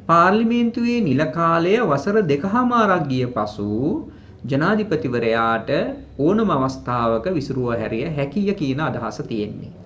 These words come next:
ඒ වගන්තිය කියන ආකාරයෙන්ම අපි ඒක කියනවා නම් කොහොමද කියන්නේ? පාර්ලිමේන්තුවේ නිල කාලය වසර දෙකහමාරක් ගත වන තෙක් ජනාධිපතිවරයාට පාර්ලිමේන්තුව විසුරුවා හැරිය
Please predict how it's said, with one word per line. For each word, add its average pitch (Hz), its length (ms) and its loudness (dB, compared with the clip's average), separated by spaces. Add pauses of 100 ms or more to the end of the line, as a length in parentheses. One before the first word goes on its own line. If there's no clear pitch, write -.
(280)
ඒ 123 120 -6
වගන්තිය 139 480 2
කියන 160 200 0
ආකාරයෙන්ම 143 540 2
අපි 139 200 -2
ඒක 131 160 -2
කියනවා 135 280 -2
නම් 131 160 0
කොහොමද 127 280 -4
කියන්නේ? 143 500 -4 (560)
පාර්ලිමේන්තුවේ 190 800 2
නිල 208 200 0
කාලය 240 460 2
වසර 175 340 0
දෙකහමාරක් 202 760 0
ගත 135 220 0
වන 110 200 0 (100)
තෙක් 165 240 -2 (520)
ජනාධිපතිවරයාට 143 1120 0 (120)
පාර්ලිමේන්තුව 113 880 -2 (720)
විසුරුවා 185 600 0
හැරිය 127 340 0